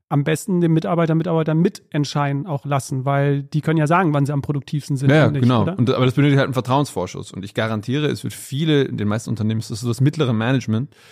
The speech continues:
Speaker 2: die diese Unternehmenskulturen Geisel halten werden. Also auch wenn man mal nachschaut, warum kündigen die jüngeren Generationen so viel und so oft, das ist ja die Turnover-Rate in Unternehmen ist ja extrem hoch momentan.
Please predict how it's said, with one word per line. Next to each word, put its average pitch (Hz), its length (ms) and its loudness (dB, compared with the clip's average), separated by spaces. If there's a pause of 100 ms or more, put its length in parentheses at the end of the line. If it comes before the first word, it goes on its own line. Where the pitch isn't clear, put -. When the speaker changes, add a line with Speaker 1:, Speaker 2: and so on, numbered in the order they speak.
(440)
Speaker 2:
die 117 560 4
diese 117 220 -2
Unternehmenskulturen 120 1000 2
Geisel 131 320 2
halten 92 280 -4
werden. - 380 -12
Also 104 160 0
auch 123 60 4
wenn 143 80 4
man 139 80 4
mal 123 120 4
nachschaut, 127 360 2
warum 123 280 0
kündigen 147 440 2
die 110 100 0
jüngeren 107 320 2
Generationen 95 600 -4
so 92 100 -10
viel 101 240 -4
und 98 140 -4
so 95 100 -2
oft, 101 220 -2
das 113 80 -4
ist 107 60 -2
ja 117 40 0
die 110 100 -4
Turnover-Rate 117 640 2
in 101 40 0
Unternehmen 101 300 0
ist 98 80 -8
ja 92 60 -4
extrem 98 420 -6
hoch 101 220 -6
momentan. 82 520 -10